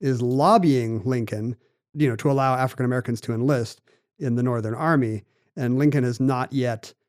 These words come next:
done it. But Robert Smalls, you know, becoming this amazing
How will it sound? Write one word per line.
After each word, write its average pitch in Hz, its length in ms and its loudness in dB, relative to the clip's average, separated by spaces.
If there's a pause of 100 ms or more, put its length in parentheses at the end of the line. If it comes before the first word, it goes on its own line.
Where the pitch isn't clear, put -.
(200)
done 180 240 4
it. - 200 -8 (120)
But 135 640 2 (340)
Robert 165 320 2
Smalls, 135 760 0 (200)
you 135 100 2
know, 110 100 -2
becoming 147 440 2
this - 340 -6 (240)
amazing 135 760 0